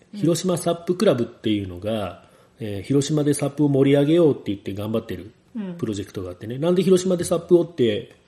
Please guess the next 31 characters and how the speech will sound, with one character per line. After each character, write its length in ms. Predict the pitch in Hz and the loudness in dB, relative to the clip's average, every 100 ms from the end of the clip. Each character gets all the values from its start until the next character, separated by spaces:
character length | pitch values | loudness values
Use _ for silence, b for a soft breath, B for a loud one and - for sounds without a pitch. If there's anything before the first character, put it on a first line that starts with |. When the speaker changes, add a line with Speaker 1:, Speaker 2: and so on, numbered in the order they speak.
| b b b b b _ 123 | b b b b b _ 0
Speaker 2:
理 100 | 131 | 4
由 140 | 127 | 6
を 160 | 120 127 | 4 2
言 100 | 120 | -2
い 60 | |
ま 100 | 120 | -2
す 140 | 117 - | -4 -6
と、 260 | 98 87 - | -6 -6 -6
Speaker 1:
う 40 | |
ん。 180 | 226 127 - _ | -8 -8 -16 _
Speaker 2:
え 100 | 117 | -8
ー 40 | 110 | -6
と、 100 | - | 2
広 240 | 147 151 | 4 4
島 100 | 190 | 2
っ 20 | |
て 80 | 196 | -2
い 20 | |
う 20 | |
の 20 | 110 | -4
は 40 | |
市 160 | - 151 | -2 2
内 200 | 165 170 | 2 2
河 140 | 208 | 0
川、 280 | 202 131 98 - _ _ | 2 -2 -4 -12 _ _
広 200 | - 170 | -4 0
島 140 | 190 | 0
市 100 | 185 | 0
内 160 | 220 135 | 2 2
に 100 | 113 | 0
は 360 | 110 107 90 | -2 -4 -6